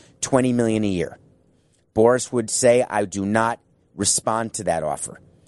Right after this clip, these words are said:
That does not even merit a response. But that's a response to us. He knows we have room to go, and we do. He knows we've got average annual value and also years. We then submit another offer.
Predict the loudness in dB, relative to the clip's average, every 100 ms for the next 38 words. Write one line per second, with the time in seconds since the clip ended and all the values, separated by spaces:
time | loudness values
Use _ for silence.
0 | _ _ _ 2 2 2 0 2 -2 -2
1 | -2 -2 0 2 4 2 0 -2 -2 -2
2 | -2 -4 -8 -10 _ _ _ 2 2 _
3 | -4 -2 -4 -4 -2 0 -2 -2 -4 -2
4 | -2 -6 -8 -20 0 2 4 2 2 2
5 | 2 2 0 0 2 4 4 4 0 -2
6 | 0 -2 -2 -14 -20 _ 2 4 4 2
7 | -4 0 0 0 -6 _ -2 -2 -4 -2
8 | 0 0 0 2 2 2 2 2 0 _
9 | _ _ _ -4 -2 4 2 2 -2 -2
10 | -2 -2 -2 -4 -6 _ _ _ _ _
11 | _ _ 2 4 4 0 -2 0 0 2
12 | 2 2 2 -2 -8 -16